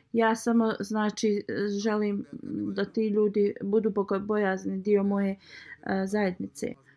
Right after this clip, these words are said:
Mi ne bi trebali biti oni koji samo riječima dajemo svoj,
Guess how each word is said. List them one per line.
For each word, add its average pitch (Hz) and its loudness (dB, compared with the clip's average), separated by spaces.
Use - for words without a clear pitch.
Mi 226 6
ne 226 2
bi 226 -6
trebali 220 2
biti 226 0
oni 214 0
koji 208 0
samo 233 4
riječima 202 0
dajemo 185 -2
svoj, 185 -2